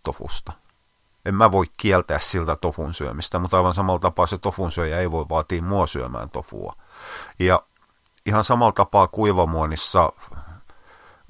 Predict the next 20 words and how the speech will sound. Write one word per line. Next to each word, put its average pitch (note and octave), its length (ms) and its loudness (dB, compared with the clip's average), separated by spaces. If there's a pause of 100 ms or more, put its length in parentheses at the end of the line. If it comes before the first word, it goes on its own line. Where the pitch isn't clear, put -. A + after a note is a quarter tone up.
(140)
koirat F3 380 4
ei C3+ 120 2
niinkään A2+ 440 0
mieti F#2+ 320 -2
sitä - 320 -4
makua. D#2 560 -8
Ei A#2+ 120 -4
koirilla A2 420 2
ole E2 120 -2
vastaavaa D#2+ 560 2
makuaistia D2+ 680 -4
kuin C#2+ 160 -10
meillä. C#2+ 420 -10 (260)
Niillä G2+ 180 0
on G#2 80 0
vahvempi G#2+ 420 2
hajuaisti F#2 720 0
ja D#2+ 100 -2
ne E2+ 100 -2
menee F2 440 0